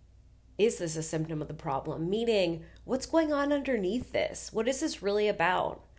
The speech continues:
So, and then again, connecting to how can I actually help?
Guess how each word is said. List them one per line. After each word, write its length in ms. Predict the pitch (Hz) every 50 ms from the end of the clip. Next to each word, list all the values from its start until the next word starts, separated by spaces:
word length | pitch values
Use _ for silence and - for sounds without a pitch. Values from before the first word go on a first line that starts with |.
| - - - - - - - - - -
So, 500 | - - 240 233 226 220 208 - - - - - - - - - - - - -
and 180 | 214 226 226 226
then 140 | 220 220 202
again, 400 | 190 202 208 - 220 202 202 208
connecting 520 | - 208 196 185 180 196 - - 196 185
to 60 | 180
how 180 | 175 180 170 170
can 140 | - 196 165
I 80 | 160
actually 520 | 110 135 151 165 160 - - 165 156 139 156
help? 380 | 170 143 107 87 90 - -